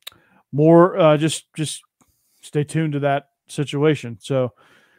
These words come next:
there's no real good way to, to transition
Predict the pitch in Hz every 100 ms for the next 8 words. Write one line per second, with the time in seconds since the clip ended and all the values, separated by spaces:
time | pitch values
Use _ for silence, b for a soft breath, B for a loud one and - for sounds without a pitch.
0 | _ - 175 175 226 202 190 165 160 170
1 | 170 147 - 151 139 - 143 - 170 151
2 | 123 175 175 180 165 156 156